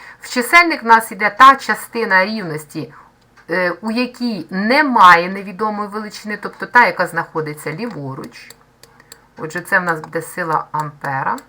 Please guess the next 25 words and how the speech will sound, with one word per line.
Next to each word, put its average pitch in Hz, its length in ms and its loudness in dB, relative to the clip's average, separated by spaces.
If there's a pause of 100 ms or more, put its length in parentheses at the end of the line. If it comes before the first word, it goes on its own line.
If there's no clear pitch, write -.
(1040)
І 320 180 -4
внизу 202 440 -6
в 320 80 -8
нас 214 280 -2
буде 180 360 -4 (180)
І 170 380 -10 (180)
Л 233 260 -4 (880)
синус - 600 -10
альфа. 147 420 -8 (160)
Тобто - 280 -16
все 214 300 -4 (120)
те, 294 280 -2
що 240 360 -8
в 233 40 -8
нас - 260 -6
ще 185 200 -16
залишилося. 151 760 -14 (680)
Далі 311 240 2
підставляємо 226 600 0
значення 180 640 -4
нуль 185 180 -6
цілих 226 360 -10
п'ять 175 300 -6
десятих 151 640 -10
ньютона 277 580 -6